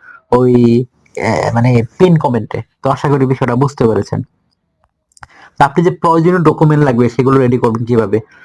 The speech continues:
আপনার লাগবে ভ্যালিড একটা পাসপোর্ট, আপনার জন্য ব-, মেয়াদ থাকে। ইনভিটেশন লেটার, ওই যে বললাম, আবেদন করে ইনভিটেশন আনতে হবে আপনাকে।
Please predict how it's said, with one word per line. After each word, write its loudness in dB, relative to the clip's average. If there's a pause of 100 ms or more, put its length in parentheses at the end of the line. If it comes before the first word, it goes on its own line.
(160)
আপনার 0
লাগবে 2
ভ্যালিড 2
একটা -2
পাসপোর্ট, -2 (220)
আপনার -4
জন্য 0
ব-, 0
মেয়াদ -2
থাকে। -4 (500)
ইনভিটেশন 2
লেটার, 0
ওই 0
যে 0
বললাম, 0
আবেদন -2
করে 0
ইনভিটেশন 0
আনতে -2
হবে 2
আপনাকে। -4